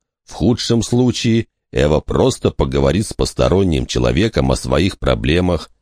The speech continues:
и это поможет ей немного развеяться. Гейб уж точно ей не поможет, хоть и старается изо всех сил, но его сочувствие не бесконечно.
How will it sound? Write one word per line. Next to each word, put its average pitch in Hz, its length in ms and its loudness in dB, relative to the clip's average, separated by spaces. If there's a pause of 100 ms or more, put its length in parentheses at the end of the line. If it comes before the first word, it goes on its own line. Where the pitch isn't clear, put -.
(140)
и 58 180 -4
это 78 260 0
поможет 87 540 0
ей 85 180 2
немного 71 480 0
развеяться. 62 840 -2 (400)
Гейб 117 420 0
уж 120 180 2
точно 131 400 -2
ей 64 280 0
не 65 140 0
поможет, 64 640 -2 (140)
хоть - 240 -2
и 73 80 2
старается 85 680 0
изо 62 240 0
всех 65 320 -4
сил, 60 360 -4 (180)
но 60 220 -2
его 90 240 2
сочувствие 95 760 -2
не 95 160 0
бесконечно. 90 1000 -2